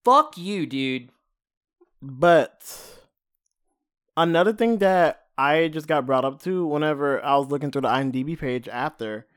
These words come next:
Speaker 2: um, how do you think about this?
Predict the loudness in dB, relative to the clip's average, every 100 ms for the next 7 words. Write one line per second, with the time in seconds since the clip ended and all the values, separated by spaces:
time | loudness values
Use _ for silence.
0 | _ _ _ _ _ 0 2 4 2 0
1 | -6 -12 _ -6 0 2 2 -2 -2 -2
2 | -2 -4 -8 -10 -20